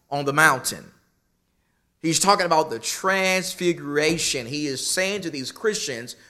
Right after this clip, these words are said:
"You can believe that you're following the true Messiah,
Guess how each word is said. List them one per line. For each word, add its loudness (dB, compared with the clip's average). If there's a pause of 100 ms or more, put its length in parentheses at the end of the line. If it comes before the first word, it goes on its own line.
(140)
"You -4
can -2
believe -2 (120)
that -2
you're 2
following 0
the -6
true -6
Messiah, 0